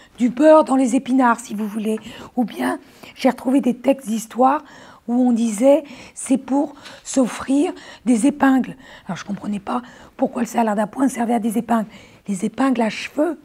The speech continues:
parce qu'à l'époque, évidemment, c'était plus que nécessaire pour se coiffer et tenir les chapeaux. Et donc, le travail des femmes était accessoire, dérisoire, secondaire, et évidemment,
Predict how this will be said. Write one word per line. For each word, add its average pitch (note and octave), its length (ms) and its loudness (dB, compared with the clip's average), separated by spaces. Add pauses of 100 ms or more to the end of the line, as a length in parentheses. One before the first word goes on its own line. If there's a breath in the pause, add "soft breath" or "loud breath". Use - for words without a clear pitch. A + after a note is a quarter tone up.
(640 loud breath)
parce F#3+ 220 -8
qu'à A3+ 100 -2
l'époque, C#4 380 2
évidemment, A#3+ 600 0 (440 loud breath)
c'était - 380 -2
plus D4 280 -2
que - 140 -6
nécessaire B3+ 800 4 (380 loud breath)
pour C#4 140 2
se - 100 0
coiffer C4 680 0 (300 loud breath)
et A#3+ 80 0
tenir B3+ 340 0
les A#3 100 0
chapeaux. A3+ 480 -6 (460 loud breath)
Et C4 80 2
donc, D4+ 340 2 (1700 soft breath)
le C#4 140 0
travail C#4 340 2
des A#3+ 120 2
femmes B3+ 280 2
était A#3+ 440 -2 (380 soft breath)
accessoire, B3 840 0 (540)
dérisoire, A#3+ 840 0
secondaire, A#3 760 2 (360 loud breath)
et A#3 80 2
évidemment, A#3 580 2